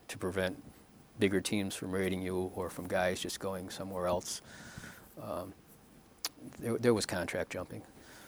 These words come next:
Contracts were ignored. If you didn't, if you didn't enforce them, if you didn't fight to enforce them, then, then they'd be ignored. Uh, one of the interesting things in that period when you might see a woodcut in the paper of a famous player, but you didn't usually see a picture of anybody.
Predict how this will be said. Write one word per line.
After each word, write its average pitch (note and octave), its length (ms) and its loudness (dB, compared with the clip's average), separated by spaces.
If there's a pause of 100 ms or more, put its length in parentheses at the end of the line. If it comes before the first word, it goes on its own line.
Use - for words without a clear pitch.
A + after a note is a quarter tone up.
(220)
Contracts F#2 420 2
were - 80 0
ignored. F2+ 440 0
If E2+ 160 -2
you F#2+ 60 -2
didn't, F#2 360 -6
if - 140 -10
you G#2+ 60 2
didn't A#2 220 8
enforce G#2+ 440 2
them, E2 180 -4
if - 120 -6
you F#2+ 60 0
didn't G2+ 200 -2
fight F#2+ 220 0
to G#2 140 -4
enforce F#2 380 -2
them, F2 180 -8 (640)
then, F#2 260 -8
then F#2+ 140 -8
they'd F2+ 180 -8
be F2+ 100 -8
ignored. F2+ 380 -6 (540)
Uh, G#2 180 -2
one C3+ 200 6
of B2+ 40 8
the A#2+ 100 8
interesting A2+ 380 6
things G2 280 -4
in A2 180 -2
that G2 200 2
period F#2+ 280 0
when F#2+ 240 -2 (680)
you G2+ 80 0
might G#2+ 200 4
see - 140 2
a F#2 80 4
woodcut G#2+ 460 6
in E2 100 0
the E2+ 60 -4
paper F2+ 400 4
of E2+ 100 2
a D#2+ 60 0
famous A2+ 400 4
player, E2+ 280 2
but G2+ 140 0
you C3+ 60 6
didn't C3+ 180 6
usually G#2+ 300 2
see - 180 -2
a F2+ 60 0
picture - 420 -2
of F2+ 180 -6
anybody. F#2 400 -4